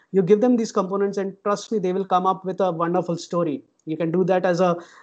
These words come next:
uh, since we are all in a lockdown and we have a weekend coming up, try and see if you give these components to various people, what all are the stories they can come up with. Maybe it's just an experiment you could do for fun at your home.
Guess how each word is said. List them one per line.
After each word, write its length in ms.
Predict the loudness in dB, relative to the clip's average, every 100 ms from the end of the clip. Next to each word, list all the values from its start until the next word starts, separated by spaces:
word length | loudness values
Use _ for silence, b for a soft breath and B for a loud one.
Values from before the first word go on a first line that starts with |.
| B
uh, 320 | -6 -4 -2 -4
since 300 | -4 -2 0
we 80 |
are 100 | 2
all 200 | 4 4
in 100 | 2
a 60 | 2
lockdown 500 | 2 2 2 0 0
and 100 | 0
we 100 | -2
have 200 | 0 0
a 60 | 0
weekend 380 | 2 2 2
coming 220 | 2 -2 -2
up, 240 | -4 -6 _ _ _ 0
try 160 | 2
and 120 | 2
see 340 | 0 -2 -2 -6 b -8
if 160 | -2
you 60 | 0
give 240 | 4 2
these 400 | 2 -4 -6 -18 _ _
components 540 | -6 -2 0 0 -2 -2
to 260 | -2 -2
various 360 | 0 4 4 4
people, 280 | -2 -4 -4
what 240 | -4 -2
all 160 | 0 0
are 140 | -2
the 100 | -6
stories 480 | -6 -6 0 0 0
they 140 | -2
can 180 | -2 -4
come 180 | -4 -6
up 160 | -6
with. 220 | -10 -14 _ -4
Maybe 240 | 0 2
it's 140 | 0
just 180 | -2 -4
an 60 | -4
experiment 480 | -4 -2 0 0 -2
you 80 |
could 180 | -2 -2
do 140 | 0 0
for 160 | -4
fun 300 | -4 0 0
at 120 | 0
your 120 | -2 -4
home. 200 | -8